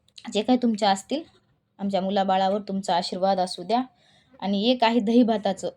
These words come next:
जे ज्यांचे मुलं चिडचिड करत असतील, काय करत असतील, तर ते दही भात घ्यायचं, मुलांच्या पायापासून ते डोक्यापर्यंत उतरून ते दही भात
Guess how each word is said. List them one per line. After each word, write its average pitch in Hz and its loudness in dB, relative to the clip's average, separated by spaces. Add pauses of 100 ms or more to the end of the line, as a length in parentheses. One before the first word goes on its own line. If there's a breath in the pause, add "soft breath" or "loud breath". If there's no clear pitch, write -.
जे 190 -6
ज्यांचे 196 -2
मुलं 196 -2
चिडचिड 196 -6
करत 185 -4
असतील, 185 -6
काय 180 -4
करत 175 -10
असतील, 180 -12
तर 233 -2 (100)
ते 226 0
दही 202 -2
भात 208 0 (500 soft breath)
घ्यायचं, 208 -2
मुलांच्या 208 -2 (480)
पायापासून 247 4
ते 247 2
डोक्यापर्यंत 220 -2
उतरून 214 -4 (1500)
ते 240 0
दही 220 0
भात 220 0